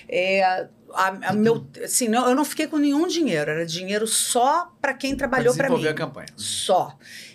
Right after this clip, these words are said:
Speaker 1: Eu não fiquei nem com uns quinhentos reais. Adoraria ter, ter uns quinhentinhos dessa campanha, mas não fiquei. Porque eu achei que era, eu nem, nem sabia pra que que era esse dinheiro. Aí o Marcelo foi e me falou, "Olha, fa-, é assim, você vai ter que contratar um grupo pra não sei o quê, pra te ajudar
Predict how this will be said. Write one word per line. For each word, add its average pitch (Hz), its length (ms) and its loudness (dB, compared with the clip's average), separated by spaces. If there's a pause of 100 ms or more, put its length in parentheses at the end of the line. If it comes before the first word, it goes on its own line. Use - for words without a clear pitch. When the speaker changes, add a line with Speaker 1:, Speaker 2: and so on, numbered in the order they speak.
(100)
Speaker 1:
Eu 170 140 4
não 220 140 0
fiquei 240 500 2 (180)
nem 254 220 0
com 349 80 -10
uns 330 160 0
quinhentos 269 340 -2
reais. 180 240 2
Adoraria 294 460 2
ter, 285 160 0
ter 269 100 -8
uns 262 160 -2
quinhentinhos 254 560 0
dessa 226 220 0
campanha, 214 260 -4
mas 233 160 4
não 262 120 4
fiquei. 160 500 -2 (460)
Porque 240 260 -2
eu 294 100 6
achei 330 280 0
que 339 120 -4
era, 330 240 2 (120)
eu 302 100 2
nem, 359 260 0
nem 370 140 0
sabia 302 400 0
pra 294 240 -2
que 285 140 -6
que 294 120 -2
era 269 120 2
esse 269 160 -4
dinheiro. 208 380 2
Aí 208 280 4
o 262 100 2
Marcelo 233 400 -4
foi 247 240 0
e 254 40 2
me 262 280 2 (440)
falou, 208 400 0
"Olha, 147 280 2
fa-, 160 240 -2
é 180 160 2
assim, 214 440 0
você 214 160 -2
vai 175 100 0
ter 175 80 -10
que - 140 -16
contratar 208 840 0
um 190 120 -2
grupo 220 480 0
pra 180 180 -2
não 175 60 -8
sei 208 200 0
o 196 40 -8
quê, 202 120 -2
pra 190 120 -2
te 180 120 -4
ajudar 185 600 0